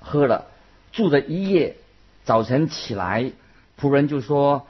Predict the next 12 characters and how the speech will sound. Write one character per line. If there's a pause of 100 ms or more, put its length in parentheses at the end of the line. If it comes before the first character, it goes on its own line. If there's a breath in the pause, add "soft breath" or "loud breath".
：“请
打
发
我
回
我
主
人
那
里
去
吧。”